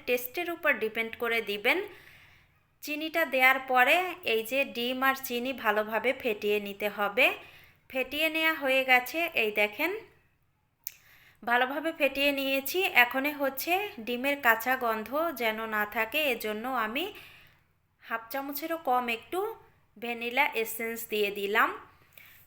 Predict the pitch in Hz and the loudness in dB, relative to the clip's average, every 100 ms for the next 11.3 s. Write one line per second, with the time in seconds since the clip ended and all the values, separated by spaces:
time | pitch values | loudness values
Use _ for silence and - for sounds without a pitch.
0 | 226 269 320 339 302 294 - 320 302 294 | -8 0 2 2 -2 -4 -2 -2 -2 0
1 | 285 285 320 359 247 233 - 262 294 226 | 2 0 -4 0 2 2 -2 -4 -4 -4
2 | - 214 226 247 233 220 247 320 - - | 4 6 8 4 2 6 6 4 0 0
3 | 220 208 208 233 226 214 214 269 240 202 | 2 2 2 2 2 -2 -4 -2 -2 -2
4 | 214 330 453 - - _ - 214 226 247 | -2 -6 -6 -16 -20 _ -6 -6 -4 -4
5 | 311 269 220 220 220 220 202 185 196 185 | -4 -4 -2 -2 2 0 0 -6 -2 -2
6 | 185 180 226 330 403 - - - _ _ | -2 0 2 2 -2 -18 -20 -20 _ _
7 | 202 - 269 285 359 370 359 277 269 302 | -20 -10 -8 -2 4 4 4 -2 2 0
8 | 240 262 254 262 302 254 247 262 226 - | 2 0 0 0 2 2 2 -2 -2 -2
9 | 254 320 - 233 233 - 269 349 - - | -2 -2 -4 -4 -4 4 4 4 -6 -20
10 | _ - 208 214 214 208 208 247 330 339 | _ -16 -6 -4 -2 -2 4 4 4 -2
11 | 202 185 233 | -4 -2 -2